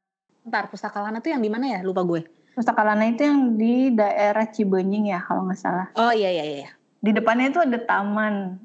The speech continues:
Speaker 2: itu yang gue suka juga sih. Jadi Pustaka Lana ini nempel di sebuah hotel. Kita naik ke atas di lantai dua, terus ada ruangan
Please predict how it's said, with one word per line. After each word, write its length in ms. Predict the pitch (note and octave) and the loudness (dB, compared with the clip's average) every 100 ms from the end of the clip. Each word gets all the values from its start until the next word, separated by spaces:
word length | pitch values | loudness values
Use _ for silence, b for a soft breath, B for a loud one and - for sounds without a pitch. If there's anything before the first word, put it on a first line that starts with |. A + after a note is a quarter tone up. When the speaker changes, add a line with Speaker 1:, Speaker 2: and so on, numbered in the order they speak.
| - | -16
Speaker 2:
itu 240 | - A#3+ | -8 -4
yang 480 | G#3+ F3+ F3 E3+ - - | -2 -2 -2 -4 -6 -8
gue 200 | - F3 E3+ | -6 -2 -2
suka 320 | F3+ - E3 F3 | -4 -4 -2 -2
juga 240 | E3+ F#3+ | -2 -2
sih. 240 | F#3+ G3+ - B B B B B B | -2 -6 -8 B B B B B B
Jadi 160 | G#3+ D4+ | 2 2
Pustaka 400 | E4 D#4 - G#3 | 2 2 2 2
Lana 240 | G3+ G3+ | 2 0
ini 160 | B3 D#4 | 0 0
nempel 640 | A#3+ G#3+ A3 C4 D4 A#3+ | 0 0 0 0 0 0
di 240 | B3 A#3+ | 0 0
sebuah 320 | A#3 G#3+ G#3 G#3+ | 0 0 0 2
hotel. 800 | F#3+ - D#3+ F3 F#3+ D#3+ E3+ F3 | 0 -2 -2 0 2 0 -2 -8
Kita 400 | - G3+ A3+ A3+ | -14 -2 2 2
naik 400 | A3+ F#3 F#3+ F#3+ | 2 0 -2 -2
ke 80 | F#3 F3 | 0 0
atas 640 | F3 E3+ G3+ G#3 A3+ A3+ - | 0 0 2 2 2 -2 -6
di 80 | F#3+ | -4
lantai 400 | E3+ E3+ F3 E3+ | -2 -2 -2 -2
dua, 400 | E3+ E3+ F#3+ G#3+ | 0 2 2 2
terus 240 | A3 A3+ | -2 -2
ada 320 | A3+ E3+ E3+ E3 | -2 -2 -2 0
ruangan 640 | E3 D#3+ E3+ G#3 A3+ B3+ | 0 0 0 2 2 0